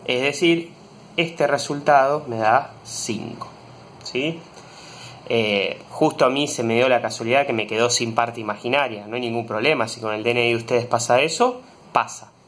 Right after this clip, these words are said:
¿sí? No hay ningún inconveniente. Si hubiera quedado más dos i, más tres i, menos dos i, menos tres i, lo que fuera, estaría también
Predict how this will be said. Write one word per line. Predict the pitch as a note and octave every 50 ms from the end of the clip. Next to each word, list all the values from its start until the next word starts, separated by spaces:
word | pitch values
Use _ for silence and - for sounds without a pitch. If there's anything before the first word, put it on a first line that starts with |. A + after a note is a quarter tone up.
| _ _ -
¿sí? | - - B2+ D3 D#3+ D#3+ - - - - - - - -
No | B2+ C3
hay | B2 A#2+
ningún | A#2+ A#2 B2 A#2+
inconveniente. | A#2 A2+ A2+ A2 G#2 G2+ G2 F2+ F2 F2+ - - - - - - - - - - - - -
Si | - - - C3 B2
hubiera | B2+ C#3+ D3 D3 C#3+ -
quedado | C#3 C3+ C#3+ C#3 C3 A#2+ A2 G2+ F#2 - - - A2+
más | A#2 A#2 A2+ A2 A2+
dos | A2+ A#2+ B2 A#2+ - - -
i, | B2 B2 B2 A#2
más | A#2 A2 - - -
tres | - A#2 A2+ A2+ - -
i, | B2 B2 B2
menos | A#2+ A2+ G#2+ G#2 G#2
dos | A2 A2+ A2+ A2+ -
i, | B2 B2 A#2+
menos | A#2 G#2+ G#2 -
tres | - - A2+ A2+ - C3
i, | C3 C#3
lo | C3+ A#2+ A#2
que | A#2+ A2+
fuera, | A#2 - C#3 D3 D#3 F3 F#3+ G3 - - - - - - - - - - - - - - - - - - - - -
estaría | - B2 A#2 - - A2 G#2+ A2+ A2+ A#2
también | A2+ A2 A2 A2 A2+ A#2+ B2+ C3+ C3